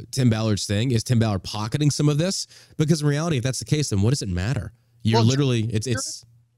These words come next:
Speaker 1: go
Speaker 2: is
Speaker 1: ahead.
Speaker 2: it, those, are those numbers accurate? Because last time I checked, people were saying, "I had to drive an hour and a half, two hours to go see the movie," which means it wasn't released in every theater out there. So
Speaker 1: Let me pull the stats on that real quick. Go ahead, keep
Speaker 2: Yeah.
Speaker 1: going.
Speaker 2: How are they, how are,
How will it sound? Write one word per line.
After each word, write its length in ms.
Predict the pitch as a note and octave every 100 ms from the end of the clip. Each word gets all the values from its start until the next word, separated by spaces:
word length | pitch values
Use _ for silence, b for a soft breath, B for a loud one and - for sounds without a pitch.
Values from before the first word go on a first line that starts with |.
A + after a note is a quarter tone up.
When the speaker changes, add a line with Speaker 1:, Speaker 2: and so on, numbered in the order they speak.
| _
Speaker 1:
go 80 | A#2
Speaker 2:
is 120 | G#2
Speaker 1:
ahead. 80 | F#3+
Speaker 2:
it, 60 | G3 - F#3
those, 180 | F#3 F#3+
are 260 | G#3 F#3
those 200 | F3+ G3+
numbers 240 | A3 G3+ F3
accurate? 320 | F#3 C4+ A3+
Because 260 | F#3 F#3
last 240 | D#3+ F#3+ F#3+
time 140 | G3
I 80 | D#3+
checked, 220 | G#3 G3+
people 220 | F3+ D#3+
were 60 | F3
saying, 380 | D#3+ F3 D#3+ D#3 B B B
"I 120 | F3
had 160 | G#3 F3+
to 80 | -
drive 500 | - D#3 F#3+ G3+ E3
an 100 | D#3
hour 220 | D#3+ F3+
and 80 | E3
a 40 |
half, 220 | E3 D#3
two 220 | - G3+
hours 240 | E3 F#3 E3+
to 60 |
go 60 | D3+
see 160 | D3+ E3
the 60 |
movie," 420 | D3+ F#3 G3 D#3 C3+ B B B
which 220 | F#3 F#3
means 220 | G3+ G#3
it 80 | F#3
wasn't 320 | F3+ A3+ A3
released 320 | F#3+ F#3+ G3+
in 60 | G3+
every 160 | F3+ F3
theater 320 | F#3+ F3 G3+
out 180 | E4 -
there. 220 | B2+ G#2+ _ _ -
So 440 | - A3 G#3+ G3 -
Speaker 1:
Let 100 | C3+
me 60 | F3
pull 140 | G3+
the 60 | F3
stats 320 | - G2+ -
on 100 | F#2
that 120 | F2+
real 80 | E2
quick. 140 | - F2+
Go 80 | A#2+
ahead, 120 | A2+
keep 100 | C3
Speaker 2:
Yeah. 60 | G2+
Speaker 1:
going. 140 | E2 E2 _ _
Speaker 2:
How 200 | F3 A#3+
are 80 | C#4
they, 400 | B3 A#3+ A3 G#3+ _
how 240 | - A#3+ C4
are, 240 | G#3 F#3+